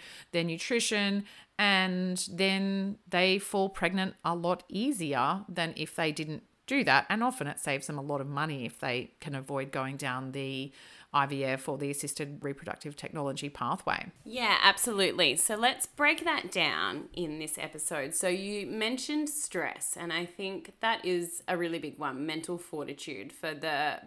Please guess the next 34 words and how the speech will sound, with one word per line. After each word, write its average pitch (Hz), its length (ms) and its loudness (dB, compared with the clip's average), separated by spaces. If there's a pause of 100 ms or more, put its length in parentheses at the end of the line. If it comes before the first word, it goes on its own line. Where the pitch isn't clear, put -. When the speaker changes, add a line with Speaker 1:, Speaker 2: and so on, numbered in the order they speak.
Speaker 2:
preconception 170 840 -4
time. 143 420 -6 (580)
And 180 600 4 (200)
you 190 160 -2
can 196 180 -2
go 196 160 2
back 226 180 2
and 233 120 -2
listen 185 260 -2
to 175 80 -8
the - 160 -4
episode 151 560 -4
with 156 460 -8
Gemma 147 520 -2
and 143 480 -4 (120)
Emma, 147 440 -2
who 185 180 0
is 156 460 -4
our - 480 -2
mindfulness 151 1300 -4
practitioner. 175 800 -2
She's 180 280 -6
our 160 140 -4
yoga 151 360 -4
and 147 120 -2
meditation 143 560 -6
practitioner. 160 640 -6
So 196 260 2
obviously 180 720 2
this 170 280 2
is 160 240 -2
really 156 380 -2
her 156 200 -2
forte. 147 800 -2